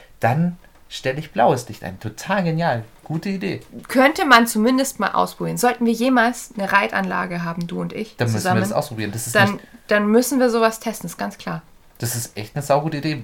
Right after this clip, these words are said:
Speaker 1: besonders da wir wissen, dass es bei uns Menschen so einen großen Einfluss hat. Also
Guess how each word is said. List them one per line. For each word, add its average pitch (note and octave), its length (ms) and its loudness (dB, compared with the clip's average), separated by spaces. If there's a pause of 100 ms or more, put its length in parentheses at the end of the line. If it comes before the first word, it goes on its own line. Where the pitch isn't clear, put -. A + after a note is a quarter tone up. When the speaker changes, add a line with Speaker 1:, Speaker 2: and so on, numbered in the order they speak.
Speaker 1:
besonders D3 360 0
da A#2 140 2
wir G#2+ 140 -8
wissen, E3+ 220 0
dass A2+ 140 -6
es A2+ 100 -10
bei G#2 200 0
uns G2 200 -8
Menschen G3+ 400 0
so F3 180 -4
einen D#3+ 100 0
großen C#3+ 320 -6
Einfluss G#2 540 -8
hat. - 180 -4 (440)
Also G#2+ 200 -6